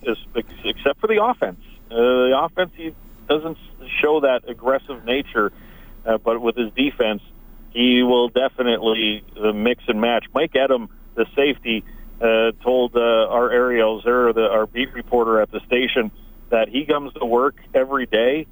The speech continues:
on Monday, the install day, and goes, "Where the heck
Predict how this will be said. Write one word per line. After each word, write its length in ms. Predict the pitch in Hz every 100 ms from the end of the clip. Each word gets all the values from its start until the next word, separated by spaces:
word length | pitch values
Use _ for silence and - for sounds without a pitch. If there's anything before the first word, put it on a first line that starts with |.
| -
on 180 | 123 117
Monday, 640 | 107 117 135 143 156 170 - -
the 120 | 120
install 500 | 131 143 - 151 147
day, 280 | 147 147 165
and 200 | 131 123
goes, 260 | 120 117 107 -
"Where 460 | - 139 156 185 208 - - 113
the 220 | 117 107
heck 320 | - 151